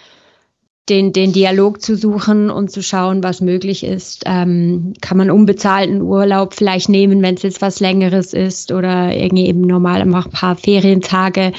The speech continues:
Es, es kommt total auf die Art der Krise an, natürlich, wie, wie weitreichend die ist und, ähm, eben wie lange Zeit man da braucht, ob man überhaupt eben fähig ist zu arbeiten, auch eben je nach,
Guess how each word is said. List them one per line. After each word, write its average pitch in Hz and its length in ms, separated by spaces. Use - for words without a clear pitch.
Es, - 380
es - 140
kommt 196 240
total 208 340
auf 208 220
die - 160
Art 190 240
der 185 100
Krise 190 400
an, 185 200
natürlich, 190 920
wie, 190 260
wie 185 220
weitreichend 185 840
die - 160
ist 190 420
und, 180 520
ähm, 175 440
eben 185 280
wie 185 80
lange 196 400
Zeit 190 400
man 196 240
da 190 140
braucht, 190 600
ob 180 140
man 185 240
überhaupt 180 500
eben 190 220
fähig 220 400
ist 214 220
zu 165 100
arbeiten, 180 500
auch 196 260
eben 185 240
je 185 120
nach, 185 260